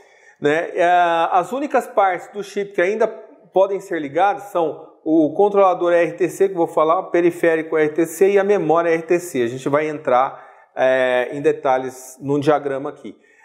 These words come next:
É, temos essas várias maneiras de despertar quando ele tá adormecendo. São cinco maneiras, né, na verdade, né? Então,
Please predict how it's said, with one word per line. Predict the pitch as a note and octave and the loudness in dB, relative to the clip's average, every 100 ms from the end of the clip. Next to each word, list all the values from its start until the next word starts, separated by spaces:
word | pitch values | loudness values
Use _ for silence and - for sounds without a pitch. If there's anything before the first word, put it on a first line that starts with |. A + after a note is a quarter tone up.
| _ - | _ -2
É, | D3+ D3+ D3 C#3+ C3+ C#3 | 0 2 2 0 0 0
temos | A3+ A#3+ | 0 2
essas | A3 A3 G3+ D#3 | 0 0 -2 2
várias | G#3 A3 G3 | 2 2 -2
maneiras | G3+ F#3+ F#3 | -4 -2 -2
de | F3+ | -4
despertar | F3+ - G#3 - G3 G#3 G#3 | -6 0 0 2 2 2 0
quando | G#3 G3 | -2 -2
ele | G3 | -2
tá | G#3 G#3 - | 0 0 0
adormecendo. | E3 E3+ G3 G#3 G#3 G#3 E3 C3+ | 0 4 4 4 0 0 -2 0
São | - G#3 | -4 -6
cinco | - G#3+ G#3 | -2 -4 0
maneiras, | G3+ F3+ D3+ B2 A2+ | -2 2 2 2 0
né, | C#3+ | -2
na | D#3 | 0
verdade, | C#3 C#3+ B2 A2 F#2+ G2+ | 2 2 2 0 -2 -6
né? | B2 - - _ - - - _ | -6 -6 -14 _ -20 -20 -20 _
Então, | D#3 G3+ D3 - | 2 2 0 -6